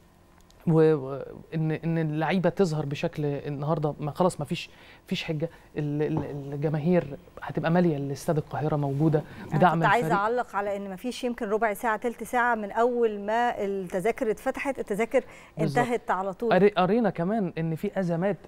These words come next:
Speaker 1: داخل نادي الزمالك، بحيث ان ما فيش دعاوي.
Speaker 2: مم.
Speaker 1: الدعاوي راحت فين؟ آه، آه، ما شاء الله الزملكاويه في كل مكان عايزين يدعموا فريقهم بشكل كبير. عمر جابر كمان اتكلم، قال ان اللقب مهم جدا للجماهير،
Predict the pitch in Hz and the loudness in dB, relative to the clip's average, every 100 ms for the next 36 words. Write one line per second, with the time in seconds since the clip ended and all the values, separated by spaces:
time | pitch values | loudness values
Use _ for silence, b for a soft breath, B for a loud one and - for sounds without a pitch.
0 | 156 190 175 156 165 190 165 147 147 143 | -2 -2 0 -2 0 0 0 -4 -6 -6
1 | 151 208 165 147 - 185 170 156 156 143 | -2 0 0 -2 -4 -2 0 0 0 -2
2 | 147 202 175 - 180 131 - - - - | 0 2 4 2 0 -2 -8 -20 -8 -2
3 | 143 170 185 160 - 170 - B B B | 2 2 2 -2 -2 -2 -4 B B B
4 | - 139 139 135 120 127 - 160 180 170 | -4 -2 -2 -2 -4 -4 -2 -2 2 2
5 | 175 190 160 151 151 147 165 196 - 185 | 4 2 0 -4 -4 -2 0 2 4 2
6 | 156 - 160 190 - B B 135 143 165 | 2 -2 -6 -6 -12 B B -10 -4 0
7 | 185 156 156 185 - 165 170 156 143 B | 0 0 0 0 0 0 0 -2 -4 B
8 | B B 151 175 147 131 151 190 B B | B B -2 -2 0 0 2 2 B B
9 | 123 156 165 175 170 156 151 160 - 156 | 0 2 2 2 2 0 -2 -2 0 0
10 | 156 - 165 147 147 139 135 - 156 151 | 0 2 2 0 -4 -6 -8 -8 -4 0
11 | 190 180 147 151 180 170 151 156 156 147 | 2 2 0 -2 0 0 0 0 -2 0
12 | 170 160 151 180 | -2 -2 0 -2